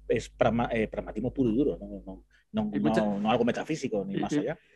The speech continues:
Speaker 2: y muchas veces las cosas necesitan de una estructura política diferente, mayor centralización del poder, ma-, es decir, que es, es, es un, es un todo. Y ahí, fíjate, en el plano del aspecto de tecnología militar siempre fue un poco la zaga rusa,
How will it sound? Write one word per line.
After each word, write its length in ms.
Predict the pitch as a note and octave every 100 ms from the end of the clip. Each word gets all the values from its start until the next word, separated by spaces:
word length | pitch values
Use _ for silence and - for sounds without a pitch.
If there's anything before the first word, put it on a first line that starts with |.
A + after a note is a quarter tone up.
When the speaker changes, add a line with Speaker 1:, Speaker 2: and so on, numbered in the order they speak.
| -
Speaker 2:
y 80 | C#3+
muchas 200 | C#3 D#3
veces 180 | D#3 E3
las 100 | D3
cosas 260 | D#3 E3+
necesitan 720 | D3+ C3 B2+ - D#3+ E3 E3
de 80 | C#3+
una 160 | C#3+ D3
estructura 380 | D3 C3+ D#3 C#3
política 340 | C#3 C3+ C#3
diferente, 460 | B2 - F3 F3+ -
mayor 240 | C3+ B2+
centralización 720 | C3+ C3 B2+ - C3 - C3
del 180 | C#3 D3
poder, 500 | - F3 E3+ D#3 D#3
ma-, 140 | - - - -
es 120 | C#3+
decir, 120 | C#3 C#3+
que 80 |
es, 120 | D#3+ -
es, 120 | D#3
es 220 | - -
un, 300 | D3 C3+ C3+
es 120 | C#3+
un 180 | D3+ B2+
todo. 340 | D3 D3+ A#2+
Y 300 | - A#2+ C3+
ahí, 100 | C#3
fíjate, 380 | D3 E3+ D3+ E3
en 100 | D#3
el 220 | C#3 C3+
plano 360 | - D3 D3+ D3+
del 140 | D3
aspecto 240 | D3 D3 D#3+
de 60 |
tecnología 300 | D3 C#3+ C#3+
militar 260 | D3 C#3+ D#3
siempre 260 | F3+ C#3 C#3
fue 100 | D#3
un 60 |
poco 200 | E3 E3
la 100 | C#3
zaga 240 | C#3 D3 C3+
rusa, 260 | C#3+ -